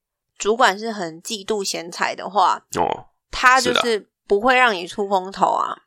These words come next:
Speaker 2: 因为会威胁到他本人就对了。
Speaker 1: 可是我觉得职场是一个很有趣的环境，就是他，你，你，我觉得每个人都是这样，你不可能一生都很顺遂。可能现在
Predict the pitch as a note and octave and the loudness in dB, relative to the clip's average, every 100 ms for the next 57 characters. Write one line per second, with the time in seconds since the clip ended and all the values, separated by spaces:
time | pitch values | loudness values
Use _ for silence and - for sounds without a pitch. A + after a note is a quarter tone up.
0 | - G#2+ G#2+ A2 A2 A2+ G2 G2+ G2 D2 | 0 4 8 10 8 6 6 4 4 0
1 | - - - - - - - _ - C#4 | 0 -4 -4 -6 -4 -6 -12 _ -2 4
2 | G4 C#4+ G3+ F#3+ G#3+ G#3+ - _ - A#3+ | 6 6 6 6 6 4 -4 _ -4 0
3 | C#4+ G3+ - A3+ G3 F#3 F#3 F3 F#3+ F3+ | 2 2 0 -2 0 0 -2 -2 2 2
4 | D#3+ - G#3 F3 D#3+ D#3 - - F#3 G3+ | 0 -4 -2 0 0 0 -2 -6 -6 -4
5 | A3 A3+ G3+ - F#3 E3+ E3 - _ _ | -2 -2 -2 -6 -6 -6 -10 -18 _ _
6 | _ - G#3 D#4 B3+ F3 E3+ F3 F3 D#3+ | _ 2 6 6 6 4 4 2 0 -2
7 | G#2+ G3 F#3 B3 A3 F3 - G3+ - E3+ | -4 -4 -8 -4 -2 -4 -6 -6 -6 -6
8 | E3+ D#3 - - - F3+ - F#3 - - | -6 -10 -10 -10 -8 -8 -8 -8 -10 -12
9 | - - G3 G3+ G#3 B3+ A#3+ A3+ F#3+ | -20 -4 0 0 0 0 4 4 2